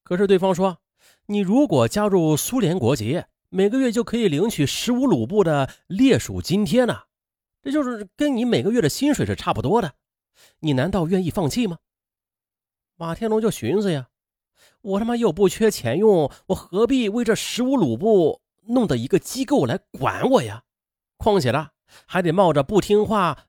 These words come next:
就会被遣送回苏联去吃官司的风险。”于是他就点头，称愿意放弃。好吧，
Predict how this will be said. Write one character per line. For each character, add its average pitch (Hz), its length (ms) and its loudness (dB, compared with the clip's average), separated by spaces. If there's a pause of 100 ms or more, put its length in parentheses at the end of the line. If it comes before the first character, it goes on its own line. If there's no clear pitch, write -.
就 190 100 2
会 180 140 2
被 180 180 4
遣 117 300 -2
送 202 180 2
回 139 160 -2
苏 208 240 -6
联 143 160 0
去 170 140 -2
吃 - 320 -6
官 277 260 4
司 156 120 0
的 110 80 0
风 104 180 -4
险。” 90 180 -12 (760)
于 196 120 0
是 208 300 0 (400)
他 208 80 -4
就 220 100 4
点 131 160 0
头， 120 300 -4 (220)
称 262 240 -2 (260)
愿 208 400 2
意 127 260 -2 (200)
放 269 360 0
弃。 - 180 -10 (1300)
好 131 140 -6
吧， 202 100 -4